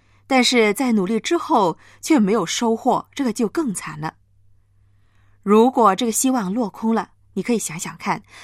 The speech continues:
当时的人们是多么的失望呢？但这正是利未记第二十六章的一项咒诅：“你们要白白的撒种，因为仇敌要吃你们所种的。”关于最后的咒诅，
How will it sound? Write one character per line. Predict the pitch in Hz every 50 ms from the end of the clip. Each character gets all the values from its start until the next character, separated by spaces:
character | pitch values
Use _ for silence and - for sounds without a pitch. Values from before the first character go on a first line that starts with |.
| - -
当 | _ - 254 262
时 | - 220
的 | 196 185
人 | 170 160 160 160
们 | 156 151 151
是 | 151 - 190
多 | 175 180 180
么 | 185 180
的 | 190
失 | - - - - 254
望 | 254 294 269 214 165
呢？ | 160 156 160 - _ _ _ _ _ _ _ _ _ _ _ _ _ - - -
但 | - 330 320 285
这 | - 349 302
正 | 254 - 381 370 311
是 | 247 - 247 240
利 | 269 302
未 | 254 240 202 -
记 | - 240 220 190
第 | 190 - 240 233
二 | - - 269
十 | - - -
六 | 202 302 262 190
章 | 180 - 214 208
的 | 202 180
一 | 165
项 | 175 - 262 226 185 -
咒 | - 254 247 220
诅 | - - 160 143 - - _ _ _ _ _ _ _ _ _ _ _ _ _ _ -
：“你 | 196 190 180
们 | 170 165 170
要 | 202 214 196 165 156 - _
白 | - 165 165 165 175 185 196
白 | - 170 165 160
的 | 165
撒 | 156 - - 196 180 175
种， | 170 165 - - _ _ _ _ _ _ _ _ _ _ -
因 | 254 285
为 | 294 240
仇 | - - - 185 175 196
敌 | - 175 175 180 190 -
要 | - 269 226 180
吃 | 175 - - - 302 311 285
你 | 247 175
们 | 156 151 156
所 | 170 - 180 156 156 -
种 | - 311 294 208 165
的。” | 165 160 - - _ _ _ _ _ _ _ _ _ _ _ _ _ _ _ _ _ _ _ _ _ _ _ _ _ _
关 | 254 254 247 247
于 | 240 240 254
最 | - - 392 359 294
后 | 240 - 277 220
的 | 185 170
咒 | 165 - 285 226 180
诅， | 165 - 165 151 151 156 160 170